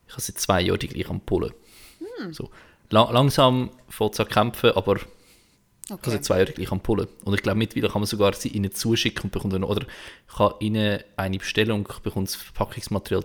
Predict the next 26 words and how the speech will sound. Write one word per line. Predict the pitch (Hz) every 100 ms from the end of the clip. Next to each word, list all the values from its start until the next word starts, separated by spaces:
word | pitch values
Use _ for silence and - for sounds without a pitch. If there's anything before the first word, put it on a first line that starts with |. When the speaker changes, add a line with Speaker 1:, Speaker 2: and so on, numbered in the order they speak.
| -
Speaker 1:
um | 101
es |
ihnen | - 92
zuschicken. | - 98 - - - - _ _ _ - 302
Speaker 2:
Ach, | 226
geil. | - 160 - _ -
Okay. | 180 156 151
Speaker 1:
Wenn |
ich | -
es | -
recht | 101 -
im |
Kopf | - - -
habe. | - - _ _ _ _ _ _ _ _ _ - -
Speaker 2:
Nachdem | 196 202 196 196 196 -
ich | 190
einen | 175
Soda-Stream | 185 202 220 - 202
bestellt | 202 - 185 185
habe, | 170 165
habe | 165
ich | -
auch | 160
noch | 156 156
jetzt | 156 -
Hepti, | 185 - - 180